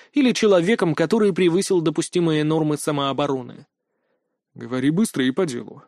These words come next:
начал давать последние указания Сон Йон Ги, остановив Мун Джина у входной двери. «Не смей утомлять госпожу Пак Су Мин или как-то её расстраивать. Или я тебе гарантирую,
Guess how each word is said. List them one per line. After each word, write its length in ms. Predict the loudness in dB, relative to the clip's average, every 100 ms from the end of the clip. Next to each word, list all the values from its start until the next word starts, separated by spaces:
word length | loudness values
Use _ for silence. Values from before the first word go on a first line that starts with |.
| _
начал 340 | -4 -4 0 0
давать 320 | 2 2 2
последние 560 | 0 0 0 0 -2 -2
указания 540 | 0 0 0 0 -2
Сон 240 | -2 -4
Йон 240 | -2 -4 -2
Ги, 220 | -4 -4 -8 -20
остановив 640 | -14 -10 -4 0 0 0
Мун 140 | -2 -2
Джина 280 | 0 0 0
у 80 | 0
входной 400 | -2 -2 -2 -2
двери. 440 | -2 -2 -4 _ _ _ _ _ _ _ -12
«Не 180 | -8
смей 340 | -6 -2 2 2
утомлять 460 | 2 2 2 0
госпожу 440 | 0 -4 -4 -4 -4
Пак 240 | -4 -8
Су 120 | -8
Мин 300 | -10 -6 -6 -8 -12 -4
или 180 | 0
как-то 380 | 0 -2 -4 0
её 280 | 0 0 -4
расстраивать. 800 | -8 -10 -10 -10 -10 -18 -20 -20 _ _ 0
Или 240 | 4 4
я 140 | 4 2
тебе 220 | 2 0
гарантирую, 760 | 0 -6 -12 -14 -14 -14 -18